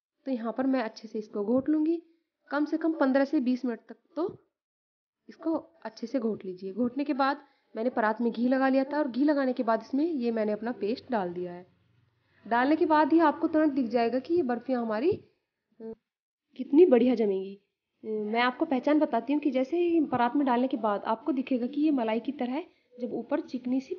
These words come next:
परत आने लगेगी तो समझ लीजिए आपकी बर्फियाँ बिल्कुल perfectly जमेंगी, जमेंगी ही जमेंगी, बिल्कुल भी बिगड़ेंगी नहीं। तो यहाँ पर देखिए आपको दिख रहा होगा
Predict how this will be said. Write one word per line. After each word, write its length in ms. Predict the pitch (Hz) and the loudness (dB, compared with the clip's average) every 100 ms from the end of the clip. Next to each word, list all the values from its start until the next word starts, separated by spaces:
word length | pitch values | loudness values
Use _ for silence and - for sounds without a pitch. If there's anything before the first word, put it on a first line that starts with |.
| - | -2
परत 220 | 240 240 | -2 -2
आने 160 | 226 214 | -2 0
लगेगी 380 | 208 202 185 196 _ _ - | -2 -4 -8 -14 _ _ -12
तो 40 | |
समझ 240 | 233 226 | -4 -2
लीजिए 380 | 233 226 214 277 294 - | 0 -2 0 0 -2 0
आपकी 340 | - - - | 0 0 -2
बर्फियाँ 360 | 233 214 - 277 | 0 -2 -2 -2
बिल्कुल 320 | 220 214 277 285 | -2 -4 -6 -8
perfectly 560 | 214 208 - 202 - 262 | -8 -8 -10 -12 -6 -6
जमेंगी, 480 | 208 208 202 196 - 185 | -4 -6 -4 -6 -10 -10
जमेंगी 420 | 208 202 202 214 | -6 -2 -2 0
ही 120 | 254 | 0
जमेंगी, 400 | 220 190 190 185 - _ _ - | 0 -4 -6 -10 -18 _ _ -12
बिल्कुल 300 | 202 202 214 | -12 -8 0
भी 160 | 269 294 | 4 4
बिगड़ेंगी 460 | 214 202 196 196 | 2 -4 -6 -6
नहीं। 220 | 196 190 190 _ _ _ 240 | -8 -10 -14 _ _ _ -8
तो 40 | |
यहाँ 180 | 226 214 | -6 -6
पर 140 | 240 | -6
देखिए 300 | 220 220 254 | -2 -2 -2
आपको 200 | 240 254 | -4 -4
दिख 220 | 214 233 | -6 -4
रहा 180 | 262 240 | -2 0
होगा 300 | 233 214 277 | 0 0 -4